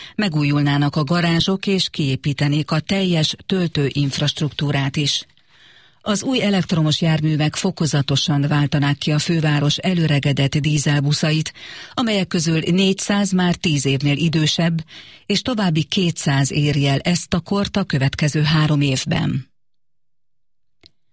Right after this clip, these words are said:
Ma rendezik meg Szentendrén a hagyományos gyertyaúsztatást, amely évek óta a Duna ünnep elmaradhatatlan része.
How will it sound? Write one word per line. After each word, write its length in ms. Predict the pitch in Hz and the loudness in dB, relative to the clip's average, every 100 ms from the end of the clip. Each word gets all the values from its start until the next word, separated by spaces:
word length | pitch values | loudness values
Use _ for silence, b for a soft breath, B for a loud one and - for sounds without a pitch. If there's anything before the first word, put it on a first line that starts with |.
| _ _ _ _ _ _ _ | _ _ _ _ _ _ _
Ma 120 | 247 233 | -2 2
rendezik 480 | 180 165 160 160 | 2 2 2 0
meg 180 | 185 180 | 0 -2
Szentendrén 800 | - 208 196 190 175 175 185 180 | 0 0 0 0 0 2 2 2
a 100 | 175 | 2
hagyományos 720 | 170 220 208 196 180 170 160 | 0 0 0 2 2 0 -2
gyertyaúsztatást, 1300 | 156 180 170 - 165 156 165 - 160 156 160 165 - | -2 0 0 -2 -2 0 0 0 -2 0 0 0 0
amely 260 | 165 156 156 | 0 2 2
évek 340 | 220 196 170 | 0 0 0
óta 300 | 190 185 190 | -2 -2 0
a 80 | 175 | 0
Duna 380 | 156 214 202 160 | 0 0 2 2
ünnep 420 | 151 151 143 135 | 2 2 2 0
elmaradhatatlan 1040 | - 165 143 139 139 - 143 - 139 165 147 | 0 2 2 2 0 0 -2 0 -2 0 -2
része. 560 | 147 139 - - 139 | 0 -2 0 0 -2